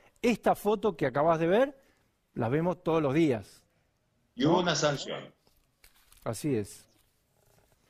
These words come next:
Speaker 2: Bueno,
Speaker 1: Bueno.
Speaker 2: acá hay, hay una investigación donde la que tiene que dar explicaciones es la Casa Militar, que es la responsable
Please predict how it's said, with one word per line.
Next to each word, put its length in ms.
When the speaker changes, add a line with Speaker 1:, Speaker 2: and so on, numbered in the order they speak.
Speaker 2:
Bueno, 220
Speaker 1:
Bueno. 140
Speaker 2:
acá 360
hay, 400
hay 240
una 100
investigación 840
donde 600
la 220
que 80
tiene 200
que 60
dar 120
explicaciones 640
es 300
la 180
Casa 240
Militar, 600
que 140
es 60
la 120
responsable 1080